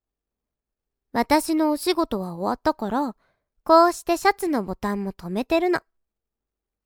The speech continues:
そうやって、もうちょっと見ていたいって思ってくれたなら、また連絡してね。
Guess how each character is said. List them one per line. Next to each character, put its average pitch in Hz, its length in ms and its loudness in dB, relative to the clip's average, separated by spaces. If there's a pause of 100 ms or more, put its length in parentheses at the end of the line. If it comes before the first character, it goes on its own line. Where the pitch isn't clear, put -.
(580)
そ 220 300 2
う 240 80 0
や 240 160 -2
っ - 60 -14 (140)
て、 277 280 -2 (500)
も 330 280 4
う 349 60 0
ち - 160 0
ょ 427 40 10
っ 466 40 8 (280)
と 370 160 6
見 269 180 2
て 247 200 0
い 240 80 -2
た 240 180 -6
い 269 160 0
っ 403 40 0 (520)
て 226 120 -2
思 185 260 -4
っ - 20 -8
て - 220 -10
く - 140 -14
れ 196 120 -6
た 220 160 -8
な 185 160 -12
ら、 208 180 -8 (800)
ま 254 160 2
た 285 140 2
連 294 160 0
絡 302 260 -2
し - 80 -12
て 320 140 -2
ね。 294 120 0